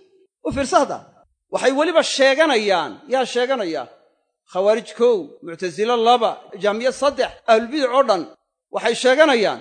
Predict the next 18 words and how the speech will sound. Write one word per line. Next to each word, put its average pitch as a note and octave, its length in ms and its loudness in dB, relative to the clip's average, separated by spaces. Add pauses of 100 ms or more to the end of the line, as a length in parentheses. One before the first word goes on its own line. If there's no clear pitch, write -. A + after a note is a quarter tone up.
(100)
"ويزعمون G3+ 460 0
أن A#3 240 -2
من A#3+ 140 -2
أقر G#3+ 380 -2
بها." F3+ 240 -2
Sifaadka C4 580 -2
nusuusta B3+ 540 -10
ku C#4+ 120 -12
soo - 160 -6
aroortay E3+ 640 -6 (120)
Qur'aanka A3 320 -10
iyo G3 80 -8
sunnada F3+ 380 -8
kii D#4 260 -12
qiraa F3 440 -2 (640)
inuu C4 180 -4
yahay A3 200 -2
mushabbih. A#3 640 -2